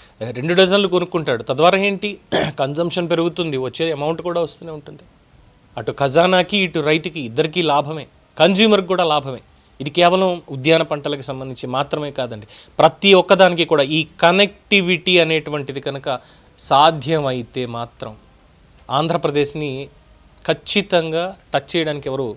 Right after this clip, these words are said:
ఆలోచించరు, ఇంకా అభివృద్ధిలో కొట్టగలిగే వాళ్ళు ఉండరు. And of course, yes, మిగతా రాష్ట్రాలు కూడా ఇదే పాలసీని ముందుకు తీసుకెళ్తే భారతదేశాన్ని కొట్టగలిగే వాళ్ళు ఎవరు ప్రపంచంలో ఉండరు.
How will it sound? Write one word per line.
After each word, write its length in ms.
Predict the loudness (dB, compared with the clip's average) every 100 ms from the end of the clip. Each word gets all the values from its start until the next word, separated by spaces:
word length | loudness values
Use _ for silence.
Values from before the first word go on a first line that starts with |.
| -14 -10
ఆలోచించరు, 460 | -6 -6 -6 -12 -16
ఇంకా 120 | -20 _ _ _ _ _ -8
అభివృద్ధిలో 520 | -4 0 2 2 -2
కొట్టగలిగే 520 | -2 0 2 2 2 0
వాళ్ళు 140 | -2 -8
ఉండరు. 180 | -16 _ _ _ -20 -2 6
And 80 | 6
of 60 | 8
course, 180 | 6 8 4
yes, 120 | 0 -4 -4
మిగతా 240 | 0 4 6
రాష్ట్రాలు 420 | 6 4 2 2
కూడా 200 | 2 2 2
ఇదే 180 | 6 6
పాలసీని 460 | 6 4 4 0 -4
ముందుకు 180 | -2 0 0
తీసుకెళ్తే 340 | 0 -2 0
భారతదేశాన్ని 720 | 6 8 8 8 6 4 2
కొట్టగలిగే 380 | 2 4 2 4 2
వాళ్ళు 180 | 2 2
ఎవరు 140 | 0 0 -4
ప్రపంచంలో 460 | -4 -4 -4 -8 -8
ఉండరు. 180 | -10